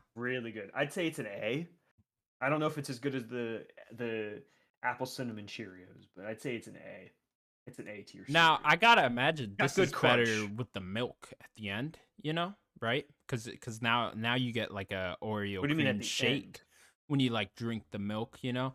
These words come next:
Speaker 1: Oh, I
Speaker 2: Now,
Speaker 1: don't do that.
Speaker 2: here's a little counterfact. Maybe you're on the same page. This might weird you out. You might turn off this podcast after you hear this from me.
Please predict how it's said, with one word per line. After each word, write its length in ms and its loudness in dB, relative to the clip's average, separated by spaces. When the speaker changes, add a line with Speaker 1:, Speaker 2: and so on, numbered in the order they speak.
Speaker 1:
Oh, 60 4
I 160 6
Speaker 2:
Now, 160 10
Speaker 1:
don't 180 2
do 180 -2
that. 300 -12
Speaker 2:
here's 280 2
a 40 8
little 240 6
counterfact. 680 6
Maybe 260 4
you're 180 8
on 120 10
the 80 2
same 240 2
page. 420 2
This 220 -2
might 200 4
weird 280 0
you 100 2
out. 220 2
You 100 2
might 260 2
turn 260 0
off 180 0
this 140 -8
podcast 600 -2
after 240 -8
you 140 -10
hear 180 -8
this 160 -4
from 160 -6
me. 220 -6